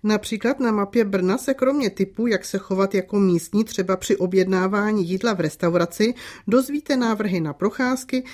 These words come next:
nebo se tu představuje nářečí Hantec. Cestovatelé se tu dozvědí, kde si dávají Brňáci sraz, jak bojovat o kuličku z orloje. Mapa je zavede do nejznámějších studentských klubů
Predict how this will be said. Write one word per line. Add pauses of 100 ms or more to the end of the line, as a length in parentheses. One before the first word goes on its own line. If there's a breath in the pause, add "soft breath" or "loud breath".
(180 loud breath)
nebo
se
tu
představuje
nářečí
Hantec. (360 loud breath)
Cestovatelé
se
tu
dozvědí,
kde
si
dávají
Brňáci
sraz, (280 loud breath)
jak
bojovat
o
kuličku
z
orloje. (280 loud breath)
Mapa
je
zavede
do
nejznámějších
studentských
klubů